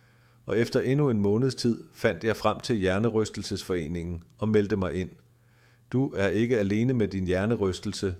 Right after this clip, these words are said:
Og det føltes bare så rart at vide, at der var andre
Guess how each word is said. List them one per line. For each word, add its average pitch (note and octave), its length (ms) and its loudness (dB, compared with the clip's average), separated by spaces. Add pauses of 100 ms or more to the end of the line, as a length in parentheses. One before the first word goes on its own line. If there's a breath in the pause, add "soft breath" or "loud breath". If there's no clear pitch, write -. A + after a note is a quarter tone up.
(540 soft breath)
Og G2+ 360 4 (200)
det G#2+ 100 0
føltes G2+ 380 0
bare G#2 280 2
så A2+ 140 -2
rart F2+ 320 0
at F#2 120 0
vide, G2 340 0 (520 loud breath)
at - 160 -10
der G2+ 60 2
var F2+ 440 -2
andre G2 360 -2